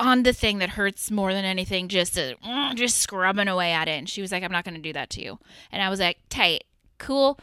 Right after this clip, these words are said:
we're on the same page." And then I got my test results back, and someone else was like, "Oh, no, you don't have it." And I was like, "Mm, I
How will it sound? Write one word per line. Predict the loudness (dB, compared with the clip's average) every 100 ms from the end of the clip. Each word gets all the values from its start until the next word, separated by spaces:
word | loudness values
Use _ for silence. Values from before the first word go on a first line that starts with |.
| -12
we're | 0 2
on | 2
the |
same | 0 -2 -2
page." | -4 -4 -8 -14 -20 -12
And | -4 0
then | 2 2
I | 2
got | 4 2
my | 2 0 0
test | 0 -2 -2
results | -6 -4 -4 -4
back, | -2 0 0 -4 -18 _ -20 -20 -12
and | -6 -4
someone | -4 -2 -2
else | -2 -4
was |
like, | -6 -4
"Oh, | -4 -2
no, | -2 0
you | -2
don't | -2
have | 0 -2 2
it." | 2 0 -4 _ _ _ -8
And | -4
I | -4
was | -4
like, | -4 -6
"Mm, | -8 -6 -4 -2 0 0 -2 -4 -8 -6
I | -6 -6 -12 -10 -4